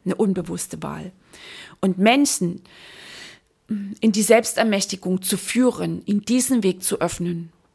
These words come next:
das ist das beste Geschenk, das du einem Menschen machen kannst. Nochmal, deine niedrigen Preise sind kein Geschenk. Solange der Mensch in seiner Unbewusstheit gehalten wird.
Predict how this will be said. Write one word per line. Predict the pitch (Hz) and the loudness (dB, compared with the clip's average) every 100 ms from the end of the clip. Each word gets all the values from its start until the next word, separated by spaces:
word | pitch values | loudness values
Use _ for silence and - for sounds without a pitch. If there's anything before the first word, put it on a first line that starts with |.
| _ _ _ _ | _ _ _ _
das | 180 | -8
ist | 180 - | -6 -8
das | 180 - | -8 -10
beste | _ - - - | _ -4 -2 -6
Geschenk, | - 202 - 175 175 | -4 -2 0 -2 -2
das | 170 | -4
du | - | -2
einem | 202 180 | -2 0
Menschen | 175 175 - | 0 -2 -2
machen | 180 165 170 | -4 -4 -8
kannst. | - 165 160 - _ - | -8 -10 -10 -16 _ -8
Nochmal, | 190 190 180 | -6 -4 -4
deine | 180 185 | -2 2
niedrigen | 180 190 - 196 190 | 2 0 -4 -4 -4
Preise | - 180 180 | -4 -4 -6
sind | 170 - 196 185 _ _ _ - | -6 -2 -2 -4 _ _ _ -8
kein | 190 165 151 _ | -6 -6 -10 _
Geschenk. | - 165 - 156 160 _ _ _ _ _ _ _ _ _ _ _ _ _ _ _ _ _ _ _ _ _ _ _ _ _ _ _ _ | -10 -8 -8 -12 -18 _ _ _ _ _ _ _ _ _ _ _ _ _ _ _ _ _ _ _ _ _ _ _ _ _ _ _ _
Solange | - 190 190 185 202 202 - | -4 0 2 4 2 -2 -4
der | 180 | 0
Mensch | 180 180 190 - - _ _ | 0 0 -4 -6 -12 _ _
in | - 175 | -6 -6
seiner | - 180 180 185 | -4 -2 -2 0
Unbewusstheit | 185 180 180 185 - 180 - | -2 -2 -4 -6 -6 -10 -8
gehalten | 165 165 165 165 | -10 -8 -8 -8
wird. | 160 - | -8 -14